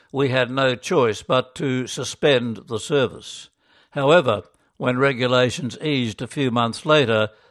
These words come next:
the soup kitchen was the first to be resumed.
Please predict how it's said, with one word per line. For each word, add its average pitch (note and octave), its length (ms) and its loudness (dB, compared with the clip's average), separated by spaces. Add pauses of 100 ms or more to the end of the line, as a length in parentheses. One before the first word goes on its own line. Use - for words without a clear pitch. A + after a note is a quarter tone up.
the B2+ 120 -4
soup D3+ 400 2
kitchen B2+ 440 -2
was A#2 160 -4
the C#3 100 -6
first A#2+ 400 -2
to A#2 80 -8
be A2+ 220 -4
resumed. G2+ 800 -6